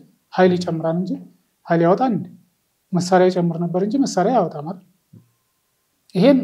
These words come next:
በግልጽ የምናየው ነገር ነው የነበረው። ከዛ ባሻገር ወደ ሰላማዊ ድርድርም ሲመጣ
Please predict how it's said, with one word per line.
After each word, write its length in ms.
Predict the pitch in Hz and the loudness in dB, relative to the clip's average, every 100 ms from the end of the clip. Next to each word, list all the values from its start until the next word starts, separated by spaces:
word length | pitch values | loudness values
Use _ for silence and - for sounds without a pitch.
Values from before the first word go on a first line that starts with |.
| - | -2
በግልጽ 320 | 185 175 175 | -2 -2 -4
የምናየው 380 | 180 165 156 156 | -4 -4 -4 -6
ነገር 240 | 151 180 | -4 -2
ነው 100 | 202 | -2
የነበረው። 400 | 143 143 151 139 _ _ _ _ _ _ _ | -6 -12 -16 -20 _ _ _ _ _ _ _
ከዛ 160 | 208 190 | -2 2
ባሻገር 540 | 262 247 - 214 175 226 - _ _ | 2 2 0 0 0 -4 -6 _ _
ወደ 140 | 196 190 190 175 | 0 4 4 2
ሰላማዊ 400 | 180 - 202 196 | 0 2 2 0
ድርድርም 440 | 185 180 175 180 175 | -2 -4 -6 -4 -2
ሲመጣ 340 | 180 175 180 | 0 -2 -2